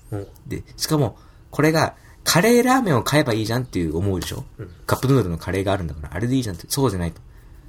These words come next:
Speaker 2: スーパーカップの醤油味の、醤油のタレを三分の一程度に少なめに入れといた上で、<laughs> 作ったカレーをかけて、<laughs> やると、これがちょうどいいって言って。
Speaker 1: <laughs> 丼食いのやつの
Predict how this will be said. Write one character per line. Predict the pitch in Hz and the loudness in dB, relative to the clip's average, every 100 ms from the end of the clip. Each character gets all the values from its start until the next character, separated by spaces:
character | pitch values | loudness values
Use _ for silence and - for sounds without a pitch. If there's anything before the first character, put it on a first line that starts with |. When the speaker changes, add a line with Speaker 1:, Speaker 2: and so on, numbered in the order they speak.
| - - - | -20 -20 -2
Speaker 2:
ス | - | 4
ー | 190 | 6
パ | 190 | 6
ー | 190 | 4
カ | |
ッ | 170 | 2
プ | 120 | 2
の | |
醤 | 107 151 160 | 2 4 6
油 | 165 156 - | 6 6 4
味 | 92 - | -2 -2
の、 | 113 87 - - | -4 -4 -8 0
醤 | - 185 190 | 4 6 6
油 | 190 185 | 8 6
の | 190 165 - | 6 6 4
タ | - 143 | 2 4
レ | 139 | 6
を | 151 107 - - - - | 6 6 2 -12 -20 -6
三 | - 185 190 | 0 2 4
分 | 196 | 6
の | 190 | 6
一 | 185 - | 4 4
程 | 196 170 | 4 6
度 | 143 | 6
に | 113 | 4
少 | - - 165 | 2 2 4
な | 165 | 6
め | 165 | 6
に | 165 | 6
入 | 151 | 6
れ | |
と | - | 4
い | 165 | 4
た | 135 147 | 4 4
上 | 143 | 4
で、 | 143 190 127 - - - - | 6 4 4 0 -18 -12 0
<laughs> | 302 285 - | 2 2 2
作 | 277 269 208 | 4 6 4
っ | 196 | 2
た | - | -2
カ | - - 123 | -2 0 4
レ | 131 | 4
ー | 117 | 2
を | |
か | - - | -2 -6
け | - 127 | -2 -2
て、 | - 127 - - - - | 2 0 0 -6 -10 0
<laughs> | - 170 156 | 2 4 6
や | 123 | 6
る | 139 156 | 6 6
と、 | 214 113 - - - - - | 6 4 2 -10 -20 -20 -2
こ | 123 | 4
れ | 143 | 4
が | 127 | 4
ち | 151 | 4
ょ | 151 | 4
う | |
ど | 147 | 6
い | 151 | 6
い | |
っ | - | 4
て | - - 104 | -2 -14 -12
言 | |
っ | 123 | -12
て。 | - 131 120 - - - - - - - | 0 4 4 4 0 0 -12 -16 -18 -20
Speaker 1:
<laughs> | - - - - - - - | -20 -18 -12 -12 -12 -8 2
丼 | 214 240 | 2 2
食 | 240 254 220 240 | 0 2 4 6
い | |
の | 226 | 6
や | 226 - | 6 4
つ | 180 | 2
の | 143 | -2